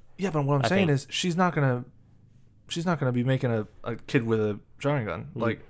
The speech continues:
Speaker 2: yeah.
Speaker 1: you're, you're just not getting a Uchiha out of her at all. Like, this man's half Uzumaki and half fucking
Speaker 2: Maybe, maybe they'll make,
Speaker 1: Hyuga.
Speaker 2: like,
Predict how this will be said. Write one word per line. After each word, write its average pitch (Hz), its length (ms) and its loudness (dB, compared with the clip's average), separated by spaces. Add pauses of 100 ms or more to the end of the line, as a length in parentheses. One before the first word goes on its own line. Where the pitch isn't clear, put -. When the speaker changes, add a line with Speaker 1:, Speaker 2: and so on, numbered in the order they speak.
Speaker 2:
yeah. 101 380 -2
Speaker 1:
you're, 180 160 -4
you're 180 180 2
just 214 160 6
not 196 200 6
getting 190 220 4
a - 60 2
Uchiha 185 240 2
out 120 240 8
of 120 80 4
her 120 160 4
at 117 80 0
all. 135 360 4 (1000)
Like, 147 140 0
this 147 120 -4
man's 165 300 6
half 160 240 8
Uzumaki 143 540 6
and 127 100 2
half 135 240 2
fucking 127 380 0
Speaker 2:
Maybe, 175 380 4
maybe 190 480 2
they'll 170 200 4
make, 147 180 8
Speaker 1:
Hyuga. 101 120 2
Speaker 2:
like, 156 280 4